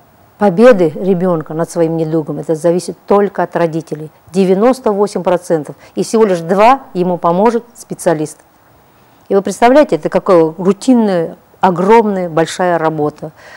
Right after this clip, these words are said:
Поэтому родителям нужно засучить рукава и понимать, что с детьми нужно заниматься. Приходят очень сложные дети, те, которые не могут социализироваться в обычных школах. Естественно,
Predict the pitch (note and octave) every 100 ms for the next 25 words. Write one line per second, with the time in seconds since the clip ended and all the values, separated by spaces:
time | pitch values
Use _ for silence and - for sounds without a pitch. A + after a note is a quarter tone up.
0 | - F#3+ F#3 G3 F#3+ F#3+ G#3 F#3 F3+ F3+
1 | E3 D#3+ D3+ F3 E3+ E3 D#3 D#3+ F3+ G3+
2 | - F#3+ E3+ E3+ E3 - - _ - F#3
3 | - E3+ E3 F3 A3 B3+ F3+ F3+ F3 E3
4 | E3+ E3+ D3+ D3 - D#3 - - - G3+
5 | B3+ A3+ - A3 G3+ - F3 E3 D3+ D3
6 | D#3+ D#3+ - B3 C4 F#3 F3+ E3+ F3 G#3+
7 | G3 - - F3 E3+ F#3+ - E3 - _
8 | - - _ _ - F#3 F#3 F#3+ F3+ E3
9 | - D#3+ D3 D3+ - F#3 F3 C4 C4+ C4
10 | A#3+